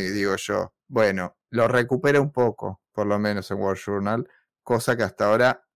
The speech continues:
no había ocurrido durante mucho tiempo. Está, era otro personaje de Jon Stewart. Bueno, ahora juega, al-, por lo menos, a completarse, a tener las dos caras que siempre tuvo. Es un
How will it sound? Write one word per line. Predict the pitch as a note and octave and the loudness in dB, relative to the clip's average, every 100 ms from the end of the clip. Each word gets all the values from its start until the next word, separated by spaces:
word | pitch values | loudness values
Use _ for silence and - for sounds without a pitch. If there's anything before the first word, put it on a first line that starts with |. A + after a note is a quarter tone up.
| _ | _
no | A#2 A2+ C3 | -6 0 4
había | C3+ B2+ | 4 4
ocurrido | G#2+ G#2 G2+ G#2 A2 A2+ - _ _ - | 2 -2 -4 -2 0 0 -4 _ _ -10
durante | G#2 G2 G2 | -4 -4 -4
mucho | G#2 G#2 A2+ | -6 -4 -6
tiempo. | G#2+ A2+ A2 B2 B2 - _ _ _ | -4 -6 -2 -2 -2 -6 _ _ _
Está, | F#2 - A2+ A2+ - _ _ _ | -10 0 4 4 2 _ _ _
era | A2+ A#2 - - _ _ | -2 -2 -2 -8 _ _
otro | C#3+ C3+ A#2 F#2+ | 4 4 2 -2
personaje | F2+ F2+ F#2+ F#2 - | -4 -8 -8 -10 -8
de | F#2 | -10
Jon | G#2 F#2+ | -8 -12
Stewart. | - F#2+ F2+ F2+ - _ | -10 -8 -6 -8 -14 _
Bueno, | A2+ G#2 | -2 0
ahora | G#2 B2 C#3 D3 - _ | 2 2 4 4 0 _
juega, | _ - B2+ B2+ C3 | _ 0 2 4 4
al-, | B2+ A2 - _ D#2+ - | 2 -2 -10 _ -20 -4
por | A2 | 0
lo | A2+ A#2+ | 0 0
menos, | C3+ C#3+ E3 E3+ _ _ _ | 0 -2 -2 -4 _ _ _
a | - A2+ | -6 -2
completarse, | A#2 A2 A2+ A2 G#2 G2+ G2 F#2 F#2+ F#2+ _ _ | 0 -2 -2 -2 0 0 0 -4 -10 -12 _ _
a | G#2+ | -6
tener | G2 A2 A#2 | -2 0 2
las | A#2+ A#2+ | 0 0
dos | B2 A#2+ | 0 -2
caras | - A2+ A2+ A#2 A#2 _ _ _ _ | -2 0 2 0 -2 _ _ _ _
que | A#2 | -10
siempre | G2+ A2+ A2 A2+ G#2+ | -6 -4 -4 -2 -4
tuvo. | C#3+ B2+ C3+ C#3+ - _ _ F3 | 0 0 2 0 -4 _ _ -10
Es | - | -2
un | F3+ | -2